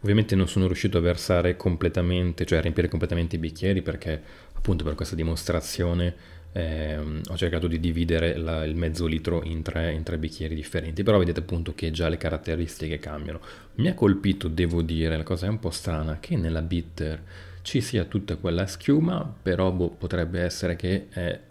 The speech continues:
la birra non abbia ancora capito perfettamente dove si trova e adesso man mano si adatta e assume quindi, eh, tutte le caratteristiche organolettiche di questo stile.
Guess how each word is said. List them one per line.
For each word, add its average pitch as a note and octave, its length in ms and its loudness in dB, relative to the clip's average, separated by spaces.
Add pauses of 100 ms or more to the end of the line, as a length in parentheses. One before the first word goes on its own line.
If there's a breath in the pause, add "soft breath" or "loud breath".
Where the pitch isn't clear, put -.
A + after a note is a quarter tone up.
(100)
la F2 180 -4
birra F2+ 200 4
non F2 140 2
abbia F2 180 4
ancora G2+ 280 0
capito F#2+ 380 0
perfettamente F2+ 760 0
dove F2 220 0
si F2+ 120 -4
trova F2+ 380 2 (340 loud breath)
e - 100 -6
adesso F2 280 -2
man E2+ 180 4
mano E2 300 2
si - 180 -2
adatta E2 440 0
e D#2+ 40 4
assume D#2+ 420 -4
quindi, D#2+ 480 -2 (380 loud breath)
eh, D#2+ 200 -4
tutte A#2 200 2
le F2+ 80 4
caratteristiche E2+ 680 0
organolettiche D#2+ 580 -2
di D#2+ 80 -4
questo - 280 -8
stile. - 380 -12